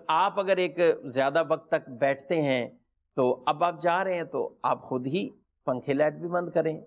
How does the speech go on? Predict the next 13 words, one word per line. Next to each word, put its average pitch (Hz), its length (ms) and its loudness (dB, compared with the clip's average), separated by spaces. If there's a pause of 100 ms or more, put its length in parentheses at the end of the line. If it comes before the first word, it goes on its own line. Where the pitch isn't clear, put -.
(200)
तो 190 80 -6
इन 226 120 -4
चीज़ों 208 280 0
का 185 100 0
ख्याल 113 320 -4
करें, 104 240 -14 (500)
किसी 160 200 0
से 196 100 0
गुफ्तगू 170 460 -2
करें 190 440 2
धीमे 135 320 0
अंदाज 101 320 -2
से, - 140 -8